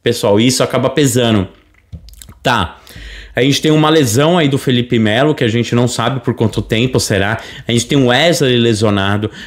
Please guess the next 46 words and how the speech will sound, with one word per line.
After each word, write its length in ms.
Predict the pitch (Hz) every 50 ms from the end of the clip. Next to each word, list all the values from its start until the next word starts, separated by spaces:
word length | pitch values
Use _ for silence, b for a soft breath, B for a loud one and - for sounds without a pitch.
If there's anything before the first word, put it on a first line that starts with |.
| B B B
Isso 160 | 339 330 254
daí 200 | 196 139 151 202
não 100 | 285 330
são 220 | 320 - 359 330 -
culpas 420 | - 147 143 165 - - 254 254
da, 240 | 262 247 240 220 196
não 140 | 175 170 180
é 80 | 196
culpa 260 | - - 147 147 208
da 80 | 214 247
galera 340 | 247 269 240 202 151 156 196 196
que 100 | - 285
cuida 600 | - - 247 233 254 226 220 233 220 202 185 165
lá, 500 | 160 147 151 165 185 220 247 220 190 160
a 60 | 139
fisiologia, 920 | - - 139 123 135 127 120 110 101 92 - 107 123 156 190 208 196 147 - B B B B B B B
sabe? 440 | - - 139 127 123 113 117 117 117
O 120 | 120 113
pessoal 520 | 117 - 135 127 - - 123 117 131 147
que, 380 | 139 - 190 180 180 185 180 165
que 180 | - - 175 160
cuida 360 | - - 151 147 151 175 175
do 80 | 175
Palmeiras. 500 | 175 - 226 247 240 214 170 135 120 113
Mas 260 | 113 127 139 156 147 -
sim 540 | - - - - 190 214 254 254 196 120 - B B B B B B B
que 80 | - 165
o 40 | 147
Palmeiras 380 | - 165 139 131 135 147 147
precisa 380 | - 156 143 - 160 156 170 170
contratar. 540 | - 190 180 180 208 214 226 226 - 220 160
A 80 | 127
gente 260 | 120 117 123 117 120 -
tá 140 | 175 185
vendo. 280 | 180 165 151 123 107 104 B B B B B B B _ - - -
Legal, 480 | 127 139 160 147 135 127 110 95 92
Felipe 380 | 90 - - 127 120 117 - 131
Melo 240 | 120 120 123 139 143
se 120 | - -
lesionou. 400 | 147 147 143 139 160 143 120 104
Quem 140 | - - 139
vai 160 | 127 143 139
entrar? 280 | 135 131 - 120 104 104
O 60 | 95
P 160 | - - 117 107
K? 340 | - 160 156 139 104 92